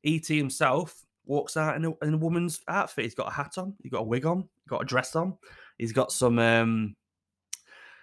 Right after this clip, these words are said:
he's got some pearly white necklace <laughs> on. It just, I don't know where, I don't know where that came from, but it did. And I'm glad that it did, 'cause it was absolute genius.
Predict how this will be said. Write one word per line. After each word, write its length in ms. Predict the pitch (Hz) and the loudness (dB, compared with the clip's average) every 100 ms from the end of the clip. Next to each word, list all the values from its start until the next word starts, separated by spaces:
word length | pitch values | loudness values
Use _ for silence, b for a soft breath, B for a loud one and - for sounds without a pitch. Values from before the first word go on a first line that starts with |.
| b | b
he's 120 | 135 117 | -4 0
got 200 | 151 - | 0 2
some 180 | 135 | 0
pearly 320 | 120 147 143 139 | 4 6 8 8
white 240 | 139 131 | 6 6
necklace 460 | 135 - 156 - - | 4 2 2 2 6
<laughs> 60 | |
on. 180 | 196 190 | 6 6
It 160 | 320 302 | 2 0
just, 260 | 208 202 | 0 -2
I 40 | - | 0
don't 160 | 240 | 4
know 80 | 214 | 6
where, 200 | 196 185 185 | 10 8 8
I 40 | |
don't 120 | 208 | 4
know 60 | 214 | 6
where 140 | 175 | 6
that 140 | 160 - | 6 6
came 280 | 196 202 | 6 6
from, 260 | 196 120 113 | 4 4 6
but 140 | 120 | 6
it 160 | 135 147 | 4 4
did. 260 | 202 160 - B B B - | 4 4 2 B B B -2
And 120 | 127 | 2
I'm 100 | 135 | 2
glad 220 | 139 156 | 4 4
that 80 | 151 | 4
it 120 | 156 | 0
did, 200 | 147 175 | 2 2
'cause 160 | 151 123 | 0 -2
it 80 | 123 | 0
was 100 | 127 | 2
absolute 420 | 131 - 135 127 | 0 0 -2 0
genius. 600 | 135 185 135 104 98 - | 2 4 4 2 -4 -10